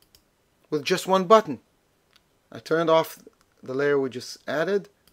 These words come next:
Go back to the background layer. If you use P S Kiss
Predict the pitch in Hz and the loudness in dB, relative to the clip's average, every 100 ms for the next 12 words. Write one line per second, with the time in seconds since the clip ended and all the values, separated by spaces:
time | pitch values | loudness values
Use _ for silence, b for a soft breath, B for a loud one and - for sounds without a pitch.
0 | _ - 117 151 160 180 165 156 147 151 | _ -14 -4 -4 -2 -6 -4 -2 -2 -4
1 | 143 131 135 135 135 b b b b - | -8 -4 -4 -4 -8 b b b b -20
2 | - 147 147 175 190 - 185 180 - - | -14 -8 -4 0 -2 -2 -2 -2 -2 -4
3 | 320 - - | -4 -4 -16